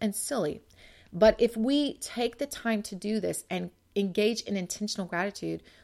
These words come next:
we will find that our depression lifts sooner and we can have peace even in the midst of very stressful circumstances. I'm gonna get to my second point in a moment, but one of the things I noticed about my own situation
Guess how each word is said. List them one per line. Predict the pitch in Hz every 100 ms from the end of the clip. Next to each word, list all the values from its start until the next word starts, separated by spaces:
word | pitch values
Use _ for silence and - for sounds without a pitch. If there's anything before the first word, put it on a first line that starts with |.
| _
we | 202
will | 226
find | 202 202 185
that | 180
our | 170
depression | 156 - 175 - 175
lifts | 165 -
sooner | - 214 214
and | 185
we |
can | 170 175
have | 170 -
peace | - 240 180 165 - - - - -
even | 214 214 208
in |
the | 190
midst | 175 170 - -
of | 165
very | 160 185 180 175
stressful | 180 - 180 160 - 170 165 - - _ -
circumstances. | - 233 240 202 - - - - - - - _ _ _ _ _ _ _ _ _ _ _ _ _ - -
I'm | 220
gonna | 269
get | 220 220
to |
my | 202 185
second | 208 - -
point | 196 190
in | 180
a | 170
moment, | 170 240 247 175
but | 180
one | 180 240
of | 285
the |
things | 214 202 180
I | 170
noticed | 175 170 180
about | -
my | 170
own | 180 240
situation | 226 180 170 165 - 170 170